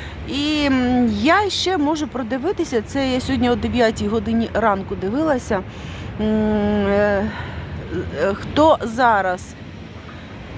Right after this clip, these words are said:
е, останні ш-, шість-, шістдесят хвилин,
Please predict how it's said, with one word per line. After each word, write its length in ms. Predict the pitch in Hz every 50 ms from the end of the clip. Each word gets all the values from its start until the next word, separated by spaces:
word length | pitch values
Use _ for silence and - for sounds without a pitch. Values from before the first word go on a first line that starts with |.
| - - - - -
е, 300 | 185 202 202 208 208 208 202 196 185 185 180 170 - - - - - - - - - -
останні 480 | - 233 - - 294 302 311 285 262
ш-, 260 | 247 - - - - -
шість-, 580 | - - - 262 240 - - - - - - -
шістдесят 560 | - - 262 220 - 262 262 - 294 254 240 - -
хвилин, 360 | - 240 262 240 196 175 156